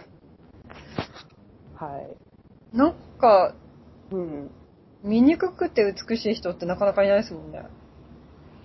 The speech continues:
Speaker 1: まあ、い-、なんか特殊ですよね、かなり。
Speaker 2: うーん。
Speaker 1: うん、いるんでしょうけど、なんかある程度収まるやん、やっ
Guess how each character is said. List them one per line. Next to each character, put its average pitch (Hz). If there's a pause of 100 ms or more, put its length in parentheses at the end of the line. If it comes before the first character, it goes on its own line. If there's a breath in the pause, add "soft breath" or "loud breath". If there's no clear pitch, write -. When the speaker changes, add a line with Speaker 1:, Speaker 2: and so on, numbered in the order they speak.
(520)
Speaker 1:
ま 160
あ、 165 (640)
い-、 208
な 240
ん 320
か 208 (140)
特 -
殊 262
で 254
す -
よ 135
ね、 139
か -
な -
り。 - (300)
Speaker 2:
う 180
ー -
ん。 165 (760)
Speaker 1:
う -
ん、 -
い 226
る 262
ん 226
で 170
し 165
ょ 139
う 123 (100)
け -
ど、 143 (580)
な 285
ん 415
か 202
あ 226
る 330
程 494
度 202
収 220
ま 294
る 294
や 180
ん、 147
や 147
っ 143